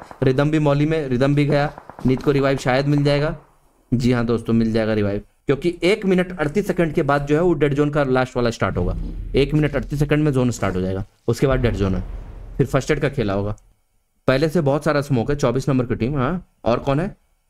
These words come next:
इधर से? तीन नंबर के भैया, आपको कौन मार दिया? आठ first aid था आपके पास, आपको कोई revive करेगा? नहीं। अच्छा, ऊपर से लगी है सोलह नंबर की टीम। ये एम टू फोर नाइन चलाने की कोशिश कर रहा है भाई, गोली नहीं लगी, फ़ोर एक्स से चला रहा है।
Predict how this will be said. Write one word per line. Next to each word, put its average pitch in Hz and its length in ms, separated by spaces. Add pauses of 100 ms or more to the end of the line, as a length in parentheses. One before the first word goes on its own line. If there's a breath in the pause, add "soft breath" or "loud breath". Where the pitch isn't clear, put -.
(260)
इधर 123 160
से? 151 140
तीन 151 200
नंबर 151 220
के 147 120
भैया, 139 240
आपको 156 200
कौन 120 160
मार 110 160
दिया? 170 260 (160)
आठ 117 240
first 135 180
aid 110 140
था 127 40
आपके 165 180
पास, 120 260 (760)
आपको 120 220
कोई 135 120
revive 123 240
करेगा? 170 260
नहीं। 104 200
अच्छा, 113 220
ऊपर 107 240
से 117 100
लगी 98 200
है 147 60
सोलह 123 260
नंबर 110 220
की 110 100
टीम। 104 140 (1200)
ये 120 140
एम 117 100
टू 135 100
फोर 120 180
नाइन 127 160
चलाने 117 320
की 127 100
कोशिश 117 300
कर 123 140
रहा 127 80
है 131 60
भाई, 143 180
गोली 113 240
नहीं 127 120
लगी, 135 200
फ़ोर 113 220
एक्स 113 120
से 131 60
चला 113 200
रहा 123 120
है। 147 60